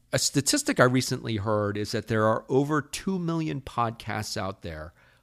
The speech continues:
but most of them have less than five episodes, and many have launched without producing a single episode. And to me, that is absolutely mind-boggling. So there's a disconnect between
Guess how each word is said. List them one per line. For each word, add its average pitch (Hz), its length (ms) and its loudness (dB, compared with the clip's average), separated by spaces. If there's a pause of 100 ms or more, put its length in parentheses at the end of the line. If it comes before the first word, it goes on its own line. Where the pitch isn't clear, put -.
(100)
but 107 240 0
most 139 500 2
of 139 120 2
them 110 180 2
have 104 220 -4
less 98 420 -2
than 120 160 -4
five 127 340 2
episodes, 98 680 -6 (240)
and 131 320 2
many 190 300 2
have 131 200 2
launched 131 600 0 (840)
without 160 540 6
producing 156 720 6
a 147 120 0
single 160 760 0 (180)
episode. 127 640 -2
And 123 120 0
to 135 80 -6
me, 156 200 0
that 143 260 2
is 165 180 0 (320)
absolutely 120 1080 -4
mind-boggling. 131 1080 -4 (560)
So 160 340 2
there's 147 260 2
a 156 60 4
disconnect 127 1120 0
between 123 520 -6